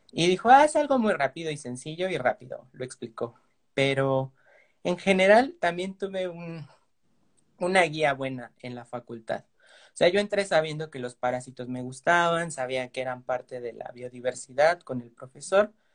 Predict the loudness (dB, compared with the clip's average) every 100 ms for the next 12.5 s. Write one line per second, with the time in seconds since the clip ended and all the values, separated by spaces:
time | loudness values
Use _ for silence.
0 | _ _ _ _ _ _ -6 -2 0 0
1 | -2 -2 0 2 2 0 -4 -4 -6 -4
2 | -4 -2 -2 -2 -6 -8 -4 -2 0 0
3 | 0 -4 -8 -6 -6 -4 -8 -12 -14 -8
4 | -4 -4 -2 -2 -2 -4 _ _ _ -6
5 | -4 -4 -4 -4 -4 0 4 4 2 _
6 | _ -4 -4 -6 -10 -12 -6 -6 2 2
7 | 2 -2 -2 -2 -2 -2 0 0 0 -6
8 | _ _ _ _ _ _ _ 2 4 6
9 | 6 4 0 0 0 0 -2 -2 -4 -6
10 | -8 -4 -4 -4 -6 -10 -2 0 0 -2
11 | -4 -2 0 -2 -4 -4 -6 -2 0 0
12 | 2 2 2 -2